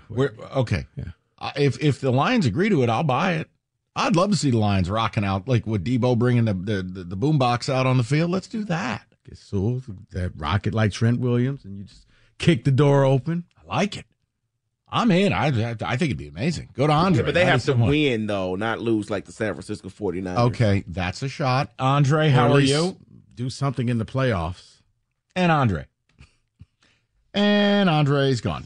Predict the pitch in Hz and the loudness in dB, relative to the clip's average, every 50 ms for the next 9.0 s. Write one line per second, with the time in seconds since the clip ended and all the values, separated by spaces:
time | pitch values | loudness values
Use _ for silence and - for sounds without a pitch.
0 | - - - - 170 143 - 170 165 156 156 151 147 - - 147 139 131 - 143 | -16 -12 -6 -4 -2 0 0 2 2 4 4 4 2 2 0 0 0 0 0 0
1 | 147 139 135 131 131 131 127 123 113 - 151 135 127 123 120 113 107 - 143 131 | 0 2 2 2 2 2 2 2 0 0 0 2 2 2 4 2 2 2 0 0
2 | 120 131 139 127 - 240 285 - 247 233 220 226 185 202 190 - - 196 190 180 | 2 2 2 2 2 2 4 4 4 4 4 4 2 2 2 2 2 2 2 2
3 | 160 - - 160 135 120 135 127 117 107 - - 139 120 104 95 - 101 82 76 | 0 0 0 0 0 2 0 0 0 0 0 0 0 0 0 -2 -4 -8 -10 -10
4 | 71 - _ _ _ - 120 - 160 151 147 139 139 143 117 127 131 120 - 139 | -12 -16 _ _ _ -8 -2 0 2 2 2 0 -2 -4 -4 -4 -4 -4 -2 0
5 | 147 147 135 160 127 165 160 127 - 95 - _ _ _ _ _ _ _ _ _ | 2 2 2 2 2 2 2 2 0 -4 -10 _ _ _ _ _ _ _ _ _
6 | _ _ _ _ _ _ _ - - - - 101 117 110 - 127 104 87 85 85 | _ _ _ _ _ _ _ -12 -10 -8 -4 -4 -4 -4 -4 -6 -6 -6 -6 -6
7 | 92 90 85 80 76 82 80 87 85 - 90 82 78 76 92 92 - - 78 78 | -4 -4 -6 -6 -8 -10 -8 -8 -8 -6 -4 -6 -4 -4 -4 -6 -6 -8 -10 -10
8 | 90 113 120 - - 78 73 67 - 73 - - 80 78 76 69 76 73 71 71 | -8 -8 -8 -8 -12 -16 -16 -18 -20 -20 -20 -18 -18 -18 -18 -18 -18 -18 -18 -20